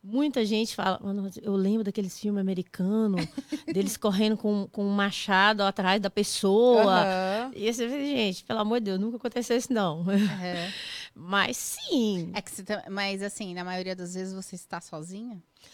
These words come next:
Speaker 1: A maioria das vezes eu tô
Speaker 2: Uhum.
Speaker 1: sozinha. Porque o que que acontece? O meu grupo, as meninas, elas são de Framingham.
Speaker 3: Uhum.
Speaker 1: E o que, se eu for olhar a, o, sua disponibilidade pra eu fazer as coisas, eu não vou fazer.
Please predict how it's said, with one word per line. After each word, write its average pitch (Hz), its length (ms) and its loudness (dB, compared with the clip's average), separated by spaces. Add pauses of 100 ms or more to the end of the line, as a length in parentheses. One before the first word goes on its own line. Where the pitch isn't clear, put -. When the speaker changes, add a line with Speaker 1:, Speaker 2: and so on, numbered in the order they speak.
(100)
Speaker 1:
A 202 80 4
maioria 285 380 2
das 262 180 0
vezes 226 160 -2
eu 233 60 -2
tô 220 80 -4
Speaker 2:
Uhum. 233 60 -2
Speaker 1:
sozinha. 190 480 -2
Porque 277 460 -2
o 226 60 -12
que 320 140 -4
que 339 60 -2
acontece? 226 520 -2
O 208 40 -2
meu 254 240 4
grupo, 214 460 0
as 185 140 -2
meninas, 220 460 0 (300)
elas 226 180 0
são 269 160 -2
de 285 100 -4
Framingham. 151 640 -6 (300)
Speaker 3:
Uhum. 160 380 -10
Speaker 1:
E 285 80 -4
o 302 40 -8
que, 370 380 -2
se - 180 -6
eu 349 120 0
for 508 280 -2
olhar 202 540 2 (420)
a, 185 280 -2
o, 220 80 -6
sua - 440 0
disponibilidade 190 1300 -2 (380)
pra 190 180 0
eu 208 80 4
fazer 180 280 0
as 175 140 -2
coisas, 233 400 0 (680)
eu 294 120 -6
não - 60 -12 (100)
vou 427 80 -6
fazer. 466 280 4